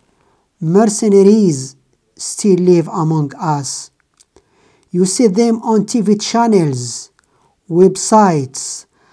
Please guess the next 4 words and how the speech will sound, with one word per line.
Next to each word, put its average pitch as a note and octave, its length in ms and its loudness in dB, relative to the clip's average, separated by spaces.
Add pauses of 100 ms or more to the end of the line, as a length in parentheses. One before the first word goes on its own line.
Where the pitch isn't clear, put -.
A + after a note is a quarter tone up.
(220)
and F3+ 200 -2
social A#3 540 0
media G3 440 2
platforms. D#3 1080 -6